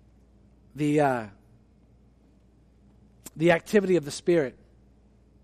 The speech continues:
Do you know that the, the Spirit drew the crowd? Right? So the, the power of the Spirit descends, and the power of the Spirit descending draws a crowd.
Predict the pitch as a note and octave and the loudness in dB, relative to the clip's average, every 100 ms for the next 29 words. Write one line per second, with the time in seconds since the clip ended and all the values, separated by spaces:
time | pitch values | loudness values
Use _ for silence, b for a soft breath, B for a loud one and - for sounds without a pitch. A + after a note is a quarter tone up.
0 | _ _ _ _ _ _ _ _ _ _ | _ _ _ _ _ _ _ _ _ _
1 | _ _ _ _ _ _ _ _ _ _ | _ _ _ _ _ _ _ _ _ _
2 | _ _ _ - - - - - - - | _ _ _ -20 -20 -20 -20 -20 -12 -4
3 | F#3 G3+ G3+ G3+ E3+ C#3+ - _ _ _ | 2 4 4 2 0 -2 -10 _ _ _
4 | - _ _ - - - G3 F3 C#3+ F3+ | -20 _ _ -14 -4 4 4 2 -2 0
5 | F3 - F3 E3 F#3 - - - - _ | 0 0 2 4 2 -4 -18 -20 -20 _
6 | _ _ - - _ _ - - - _ | _ _ -20 -20 _ _ -20 -20 -20 _
7 | D#3 E3 D#3 E3 D3+ - b b b - | -4 -2 -2 -2 -2 -6 b b b -14
8 | D#3 - G3+ A3 G#3+ F#3+ - G#3 G3 E3 | -14 0 6 8 8 2 0 2 2 0
9 | - G3+ F3 C#3 D3+ D#3 D3+ - G3 G#3 | -2 2 2 0 -6 -8 -8 0 2 4
10 | F#3 - G3+ F#3 E3 - F#3+ F3 D#3 C#3+ | 0 0 2 2 -2 -2 0 0 -4 -8
11 | b b b C#3 - F3 E3+ - - F#3 | b b b -8 4 6 6 0 0 2
12 | D3 G#2+ | 2 -4